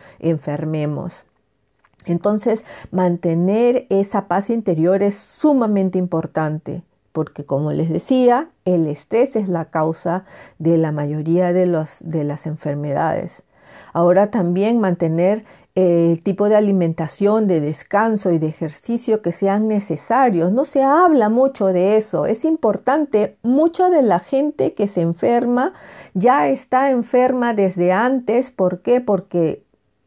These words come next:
un enorme porcentaje de la población sufre, sin saberlo,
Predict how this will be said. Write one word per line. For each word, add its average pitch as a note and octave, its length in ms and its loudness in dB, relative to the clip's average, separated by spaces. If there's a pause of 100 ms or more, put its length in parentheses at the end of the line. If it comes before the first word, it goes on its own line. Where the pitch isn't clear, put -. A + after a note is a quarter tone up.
(960)
un C4+ 380 0
enorme C#4 960 4 (100)
porcentaje G3 720 0
de B3 140 4
la G3 180 0
población G3 680 0 (400)
sufre, E4+ 800 4
sin D#4+ 340 -2
saberlo, A#3+ 960 2